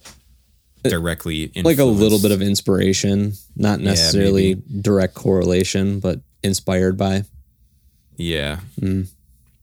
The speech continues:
Speaker 1: Nice.
Speaker 2: So, yeah, maybe, yeah. So maybe coincidence, maybe not, but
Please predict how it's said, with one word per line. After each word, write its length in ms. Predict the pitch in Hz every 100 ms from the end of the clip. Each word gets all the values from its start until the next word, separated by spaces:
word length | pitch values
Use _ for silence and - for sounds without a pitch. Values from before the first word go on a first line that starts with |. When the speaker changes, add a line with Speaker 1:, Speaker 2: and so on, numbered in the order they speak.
| _ _ _ _ _ _ - - - - - _ - - -
Speaker 1:
Nice. 360 | - - - - _
Speaker 2:
So, 320 | - 90 85 - -
yeah, 120 | 95
maybe, 320 | 113 151 -
yeah. 220 | 123 104 101 - - - _
So 300 | - 104 90 - _
maybe 380 | 107 113 113 110 - - -
coincidence, 480 | 104 101 107 98 -
maybe 200 | 87 82
not, 320 | 82 - -
but 220 | 76